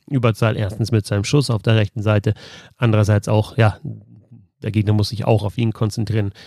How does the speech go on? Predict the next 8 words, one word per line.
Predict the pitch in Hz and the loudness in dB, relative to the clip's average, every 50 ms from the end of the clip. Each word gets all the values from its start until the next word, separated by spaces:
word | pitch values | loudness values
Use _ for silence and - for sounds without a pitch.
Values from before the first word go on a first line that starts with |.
| - - - - _ _ | -20 -20 -20 -20 _ _
öffnet | - 135 - 143 127 101 | -6 -2 0 0 0 0
wieder | 120 123 123 | 2 0 2
Räume | 117 110 120 135 139 127 | 2 2 2 2 2 0
für | 113 - 131 127 120 117 127 - _ _ _ | 0 -2 -2 0 0 -2 -4 -6 _ _ _
andere | 175 175 208 202 170 147 156 143 | -2 2 2 2 4 4 2 2
Spieler. | 123 - - - 131 127 117 110 104 107 - - - | 0 -2 -6 -2 -2 0 0 0 -2 -4 -6 -8 -4
Also, | - 143 127 160 165 160 180 - - - 120 - - _ _ _ - | -4 0 0 0 0 -2 -4 -12 -14 -14 -16 -20 -20 _ _ _ -6
ja, | 196 202 214 | -4 -2 -2